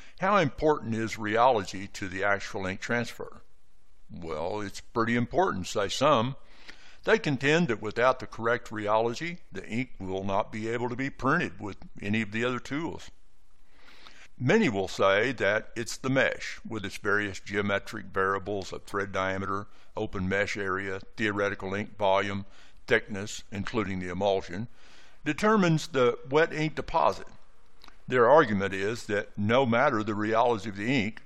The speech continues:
choosing a particular mesh will guarantee ink transfer. Another states that without tension it would be very difficult to transfer the ink effectively, as it is what pulls the mesh from the wet ink deposit.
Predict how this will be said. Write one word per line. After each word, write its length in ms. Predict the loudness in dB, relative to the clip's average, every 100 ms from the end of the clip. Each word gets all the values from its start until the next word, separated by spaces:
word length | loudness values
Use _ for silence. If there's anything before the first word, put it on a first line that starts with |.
| -6
choosing 400 | -2 0 2 0
a 40 |
particular 520 | 0 -4 -4 -2 -2
mesh 460 | 2 4 4 2 -6 -4
will 220 | 0 2
guarantee 540 | 2 0 0 -2 -6 -8
ink 240 | -8 -8
transfer. 580 | -2 -2 -2 -6 -10 -10 -14 -14 -14 -14 -14 -14 -14 -14 -6
Another 340 | 2 8 8 6
states 560 | 2 4 4 4 -2
that 240 | -4 -2 -2
without 400 | 0 2 2 0
tension 480 | 0 0 0 0 0
it 180 | 0
would 220 | -4 -6 -4
be 140 | -4
very 260 | 0 0 0
difficult 600 | -2 -2 -2 -2 -2 -4
to 100 | -10 -8
transfer 480 | -2 -2 -2 -2
the 160 | -2 -2
ink 160 | -4 -2
effectively, 640 | 2 2 0 -12 -12 -14 -14 -14 -14 -4
as 460 | 4 6 6 2 -10 -12 -12 -12 -6
it 160 | -2 0
is 200 | 0 2
what 280 | 2 2
pulls 360 | -2 2 2 0
the 80 | 0
mesh 340 | 4 6 4
from 200 | -2 -2
the 60 | -2
wet 280 | 0 0 0
ink 160 | -4
deposit. 520 | -6 0 2 2 -4